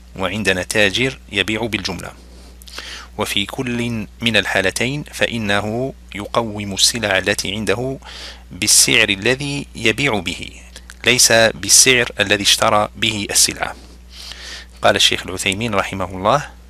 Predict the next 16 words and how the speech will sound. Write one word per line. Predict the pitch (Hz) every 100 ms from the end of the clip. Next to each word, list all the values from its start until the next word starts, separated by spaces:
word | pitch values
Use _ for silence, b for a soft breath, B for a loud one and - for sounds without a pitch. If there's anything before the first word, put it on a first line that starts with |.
| - - -
"أما | 113 98
إذا | - 95 92
كان | - 107
التاجر | 95 - 107 101 87
من | 90 92
أصحاب | - - 107 101
البيع | 98 95 98 95
بالجملة | 87 90 110 117 139 - B B B B -
فيعتبرها | - 95 92 87 95 98 98 95 92
بالجملة، | 92 82 92 104 143 - - - - -
وإن | 101 107 98
كان | - 104 101
من | 92
أصحاب | 90 - - 95
البيع | 92 101 95 90
بالإفراد | 95 92 - 113 139